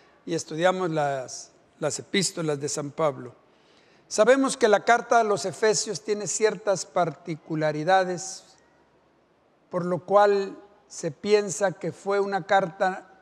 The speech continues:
para que se leyera en la iglesia de Éfeso, pero era una carta circular para toda la iglesia de aquel tiempo. Una carta circular. Una carta circular que llega hasta nosotros ahora. Y miren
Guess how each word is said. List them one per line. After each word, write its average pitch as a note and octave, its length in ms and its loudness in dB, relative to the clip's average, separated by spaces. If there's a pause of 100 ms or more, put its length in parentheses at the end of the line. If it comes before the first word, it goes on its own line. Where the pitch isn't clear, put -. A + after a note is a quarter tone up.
(140)
para F3 240 2
que E3+ 100 -8
se F3+ 140 -6
leyera E3+ 380 2
en F#3+ 140 0
la D#3+ 100 2
iglesia F#3 560 2
de E3 240 0
Éfeso, E3+ 480 -6 (440)
pero G#3+ 200 8
era C4 160 8
una B3+ 200 2
carta B3 360 4
circular G#3+ 800 4
para G3 220 4
toda G#3 280 4
la F#3+ 100 4
iglesia F3+ 480 2
de E3+ 60 0
aquel D#3+ 340 -2
tiempo. C3+ 560 -8 (880)
Una A3+ 200 4
carta A3+ 280 4
circular. D3 600 -4 (800)
Una C4 180 6
carta C4 300 4
circular A#3+ 480 4
que C4 140 4
llega A#3+ 200 6
hasta A#3+ 180 4
nosotros A3+ 440 4
ahora. A#3+ 480 4 (1700)
Y F#3 80 -2
miren C#4 580 4